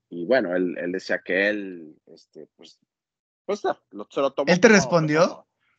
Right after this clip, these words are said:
Speaker 1: Sí, claro, claro, me, él me respondió y, y, y se sintió ofendido, pues que, que, que co-, pues que, que él, que yo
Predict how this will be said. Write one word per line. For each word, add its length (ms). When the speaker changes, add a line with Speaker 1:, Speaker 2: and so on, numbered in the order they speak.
Speaker 1:
Sí, 160
claro, 360
claro, 320
me, 120
él 240
me 160
respondió 640
y, 600
y, 60
y 40
se 140
sintió 560
ofendido, 760
pues 140
que, 220
que, 280
que 120
co-, 260
pues 140
que, 220
que 100
él, 220
que 160
yo 160